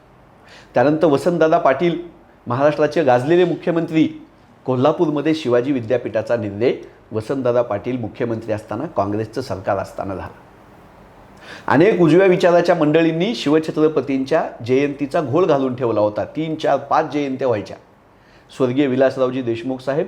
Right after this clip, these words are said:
काँग्रेस राष्ट्रवादीचं सरकार असताना विलासराव देशमुख साहेबांनी समिती बसवली, विद्वानांची, इतिहासतज्ञांची, प्रशासकीय अधिकाऱ्यांची, आणि एक तारीख निश्चित करण्याचं काम केलं. आणि या जगभरामध्ये एकोणीस फेब्रुवारी ही छत्रपती शिवाजी महाराजांच्या जयंतीची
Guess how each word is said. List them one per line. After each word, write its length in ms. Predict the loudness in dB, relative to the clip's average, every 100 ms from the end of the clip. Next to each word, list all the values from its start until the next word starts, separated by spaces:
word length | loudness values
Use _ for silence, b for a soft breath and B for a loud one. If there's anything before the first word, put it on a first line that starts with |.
| -4
काँग्रेस 360 | -4 -2 -2
राष्ट्रवादीचं 580 | -2 -4 -2 -4 -4 -8
सरकार 380 | -8 -8 -4 -2
असताना 420 | -2 -2 -4 -4 -8 -16 -20 b b b
विलासराव 420 | 0 2 2 2 2
देशमुख 360 | 0 -4 -6
साहेबांनी 420 | -2 -2 0 -2
समिती 400 | -2 -4 -4 -2
बसवली, 400 | 0 0 0 -2
विद्वानांची, 640 | -4 0 2 2 -2 -6 -8 -10 B
इतिहासतज्ञांची, 840 | -8 0 0 0 -2 -2 -2 -2 -4
प्रशासकीय 580 | -4 -2 -4 -4 0
अधिकाऱ्यांची, 680 | 0 2 2 4 2 -2 -10 -16 b b b b
आणि 180 | -2 -2 4
एक 360 | 4 4 2
तारीख 320 | 2 4 2 0
निश्चित 340 | -4 -2 -6 -2
करण्याचं 380 | -2 0 -4 -6
काम 320 | -4 -2 -2
केलं. 220 | -4 -2
आणि 180 | -2 0
या 100 | -2
जगभरामध्ये 720 | 0 0 2 2 2 0 -4 -8 B B B -6
एकोणीस 440 | -2 0 -2 -2
फेब्रुवारी 480 | -4 -2 0 0 0
ही 120 | -4
छत्रपती 520 | -8 -4 -4 -4 -6
शिवाजी 320 | -6 -4 -4 -4
महाराजांच्या 540 | -6 -6 -6 -6 -8
जयंतीची 640 | -4 -4 -6 -10 -10 -8